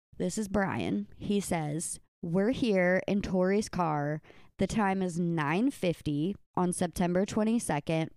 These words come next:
two thousand and six. Um,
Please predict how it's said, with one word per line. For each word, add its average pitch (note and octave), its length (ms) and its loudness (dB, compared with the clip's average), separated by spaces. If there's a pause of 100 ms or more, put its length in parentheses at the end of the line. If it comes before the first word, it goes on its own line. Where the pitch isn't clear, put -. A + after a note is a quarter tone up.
(140)
two A3+ 220 0
thousand G3+ 380 2
and F#3+ 140 0
six. - 540 -6 (500)
Um, A3 640 2